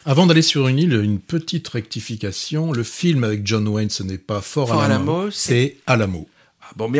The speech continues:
Speaker 2: je crois qu'en français, c'était Fort Alamo,
Speaker 1: Non,
Speaker 2: c'est ça.
Speaker 1: c'était Alamo.
Speaker 2: Je n'ai rien dit. On part sur
Speaker 1: Non,
Speaker 2: l'île.
Speaker 1: non, mais il y a des moments, il faut vérifier un petit peu ses, ses sources. Et là, je, je t'affirme que c'est Alamo.
Speaker 2: Alamo.
Speaker 1: Et en français, c'était Alamo. Et en allemand, c'était
Speaker 2: Alamo.
Speaker 1: Alamo.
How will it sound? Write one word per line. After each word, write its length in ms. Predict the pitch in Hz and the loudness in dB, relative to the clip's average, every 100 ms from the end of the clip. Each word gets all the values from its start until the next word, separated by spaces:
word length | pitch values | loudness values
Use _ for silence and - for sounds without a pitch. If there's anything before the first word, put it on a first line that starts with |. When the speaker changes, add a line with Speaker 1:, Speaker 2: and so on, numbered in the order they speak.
| 156 | 0
Speaker 2:
je 100 | - | 0
crois 120 | 233 | -2
qu'en 140 | 190 | -4
français, 560 | 160 - 190 175 - 220 | -4 -4 -6 -4 -4 -4
c'était 260 | - 123 120 | -8 -8 -12
Fort 160 | 113 98 | -12 -14
Alamo, 140 | 98 - | -4 2
Speaker 1:
Non, 380 | 139 151 151 | 6 8 6
Speaker 2:
c'est 100 | 104 | 4
ça. 120 | - - _ - | -6 -18 _ -8
Speaker 1:
c'était 520 | - - 113 135 135 - | -4 -4 2 0 0 0
Alamo. 400 | 139 117 101 87 - | 2 2 0 -6 -2
Speaker 2:
Je 160 | 123 | 0
n'ai 140 | 170 175 | 2 2
rien 240 | 180 175 | 2 0
dit. 260 | 139 120 120 | 0 -4 -2
On 100 | 135 | -2
part 200 | 165 165 | -2 0
sur 160 | - 156 | 4 6
Speaker 1:
Non, 120 | 233 | 8
Speaker 2:
l'île. 80 | 226 | 8
Speaker 1:
non, 60 | |
mais 220 | 190 170 147 | 8 8 8
il 60 | |
y 60 | 139 | 8
a 80 | 127 | 6
des 120 | 131 | 4
moments, 440 | 139 139 170 202 | 4 4 4 4
il 140 | 151 117 | 4 2
faut 180 | 135 | 0
vérifier 500 | 127 131 127 - 151 | 2 2 0 0 0
un 80 | 135 | 0
petit 160 | 120 123 | -2 -4
peu 180 | 139 139 | -2 -2
ses, 640 | - 110 104 95 92 90 | 0 -2 0 -2 -4 -6
ses 180 | - 98 | -6 -6
sources. 440 | - 143 208 - | -2 -2 -2 -6
Et 60 | 90 | -6
là, 180 | 120 139 | -4 -4
je, 460 | 98 92 87 87 80 80 | -4 -6 -8 -10 -12 -12
je 140 | 90 | -12
t'affirme 520 | 87 - - 143 170 | -6 -6 -2 -2 -2
que 140 | 123 92 | -4 -6
c'est 300 | - 127 143 - - _ _ - | -4 -4 -8 -14 -20 _ _ 2
Alamo. 320 | 143 123 104 | 4 4 0
Speaker 2:
Alamo. 220 | 92 90 - _ - | -2 -8 -16 _ -2
Speaker 1:
Et 100 | 123 | 0
en 80 | |
français, 360 | 101 104 95 202 | -2 -4 -2 -2
c'était 440 | 202 113 - 165 151 | -2 -4 -2 -2 0
Alamo. 400 | 139 123 110 117 | 2 2 2 2
Et 80 | |
en 140 | 131 160 | 2 4
allemand, 420 | 143 131 135 220 | 4 4 2 0
c'était 460 | - 120 147 143 - | -4 -2 0 0 2
Speaker 2:
Alamo. 580 | 127 117 113 117 165 214 | 4 4 4 4 4 2
Speaker 1:
Alamo. 220 | - | -4